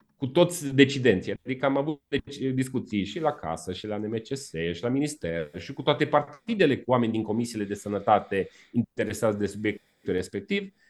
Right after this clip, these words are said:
în momentul în care le-am prezentat complexitatea domeniului și câte lucruri trebuie să se, uh, schimbe din punct de vedere legislativ sau din punct de vedere financiar,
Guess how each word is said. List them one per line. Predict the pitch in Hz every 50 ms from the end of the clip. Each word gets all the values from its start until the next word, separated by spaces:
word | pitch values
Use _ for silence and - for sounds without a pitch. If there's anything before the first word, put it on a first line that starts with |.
| _ _
în | - 139 139
momentul | 139 143 175 196 202 214
în | 180
care | 165 160 147
le-am | 139 139 135 131
prezentat | 127 127 123 110 120 117 117 120 135 135 131 -
complexitatea | - - 120 113 101 117 113 110 - - 104 - 123 139 165 214 190
domeniului | 175 175 165 151 135 120 110 104 95 90 90 82 - - _ _ _ _ _
și | - - - - 117 107
câte | - - 170 170 170
lucruri | 160 175 185 180 165 151 123
trebuie | 143 131 135 135 135
să | 123 - - 120
se, | 113 - - 117 110 104 101 95 - - - -
uh, | - 113 107 107 104 101 101 101 98 98 98 95 92
schimbe | 87 - - - - - 208 220 185 139 110 101 92 87 82 - - _ _ _
din | 113 113 107
punct | - - 143 151
de | 143 143
vedere | 127 120 113 127 127 120
legislativ | 107 104 95 101 98 - 110 101 98 - - 131 -
sau | - - 107
din | 98 98 92
punct | 104 117 107
de | 101 98
vedere | 95 104 98 92
financiar, | - - 95 85 82 85 - - 214 170 127 127 - - - _